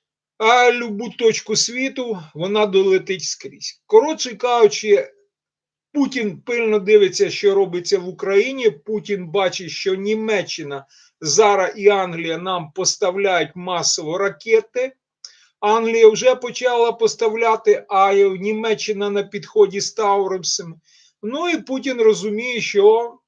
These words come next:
що, що він загрався. Але є одне но.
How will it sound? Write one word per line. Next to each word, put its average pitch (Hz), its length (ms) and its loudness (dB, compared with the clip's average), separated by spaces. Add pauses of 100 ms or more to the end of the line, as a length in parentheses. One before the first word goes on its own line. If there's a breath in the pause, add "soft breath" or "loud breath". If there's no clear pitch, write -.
(180)
що, - 560 -4 (280)
що 208 180 -6
він 277 200 -6
загрався. 202 720 2 (800 soft breath)
Але 202 260 6
є 285 200 0
одне 233 320 4
но. 185 380 -2